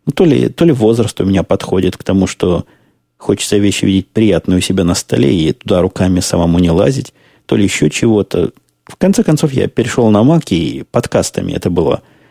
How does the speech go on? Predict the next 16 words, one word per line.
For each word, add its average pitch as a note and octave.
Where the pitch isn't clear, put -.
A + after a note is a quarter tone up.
в -
том A2
числе G2
вызвано, G#2+
когда F#2+
я F2
отчаялся -
себе -
всю -
свою F#2+
семейную F#2
компьютеризацию G#2
провести F2+
на F2+
Linux, F#2+
а -